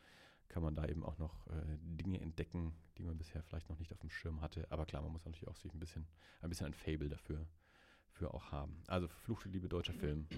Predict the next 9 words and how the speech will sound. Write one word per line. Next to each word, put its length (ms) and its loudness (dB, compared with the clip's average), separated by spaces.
ähm, 640 0
kann 200 2
man 280 4
gut 340 -2
gucken, 360 2
wenn 120 4
man's 220 4
irgendwo 300 2
kriegt. 420 -8